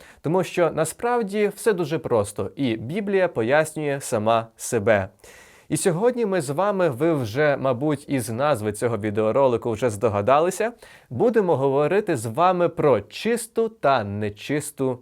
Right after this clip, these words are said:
їжу. Чому ми взагалі розглядаємо цю тему, може хтось з вас запитати, тому що багато хто думає, що тут все очевидно.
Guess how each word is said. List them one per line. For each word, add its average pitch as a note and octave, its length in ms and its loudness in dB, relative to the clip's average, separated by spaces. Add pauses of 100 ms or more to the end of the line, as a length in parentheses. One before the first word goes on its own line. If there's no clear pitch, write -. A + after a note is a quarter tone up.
(120)
їжу. G#2+ 540 -4 (400)
Чому C#4+ 280 0
ми A#3 80 6
взагалі F#3+ 640 2
розглядаємо D#3 920 2
цю D#3 280 -2
тему, D3+ 400 0
може A#2+ 260 -2
хтось A#2 280 -2
з G2+ 60 -6
вас G#2+ 280 0
запитати, B2+ 400 -2
тому C#3 300 -4
що C3 440 2
багато B2+ 460 -2
хто A#3 300 0
думає, F#3+ 500 2
що - 180 -8
тут A#3 280 -6
все - 360 -2
очевидно. A#2+ 720 0